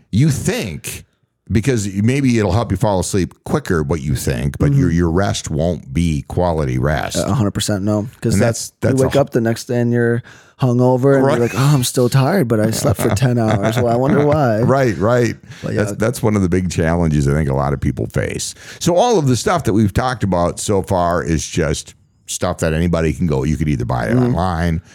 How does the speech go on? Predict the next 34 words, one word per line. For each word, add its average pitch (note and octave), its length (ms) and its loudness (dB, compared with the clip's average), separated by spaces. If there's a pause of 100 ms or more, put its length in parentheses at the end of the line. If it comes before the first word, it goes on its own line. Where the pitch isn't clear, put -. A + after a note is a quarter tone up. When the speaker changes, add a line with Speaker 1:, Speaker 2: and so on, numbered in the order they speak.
Speaker 1:
you D2+ 100 0
can E2+ 100 0
go D#2 220 0
into C#2 180 -2
the, A1 240 -2 (120)
uh, - 60 -8
one E2 180 -2
of D2 100 -4
these, C2+ 260 -2
uh, A#1 240 -4 (160)
local D#2 600 -2 (300)
nutrition F2+ 540 0
stores, E2 240 0
Speaker 2:
A - 40 4
hundred E2 180 0
percent. A2+ 240 0
Speaker 1:
supplement F2+ 340 0
stores, F2+ 500 0 (380)
but G#2+ 100 0
there's A#2+ 220 2
a G#2+ 40 2
lot B2+ 220 0
of G#2 60 0
other E3 220 2
things F2+ 340 0
that E2+ 100 2
are, D#2+ 260 0 (160)
that E2+ 200 0
are E2 100 0
coming F2 320 0
up E2+ 220 0
now E2 420 0 (1200)
that F#2 420 0
aren't, F2+ 260 -2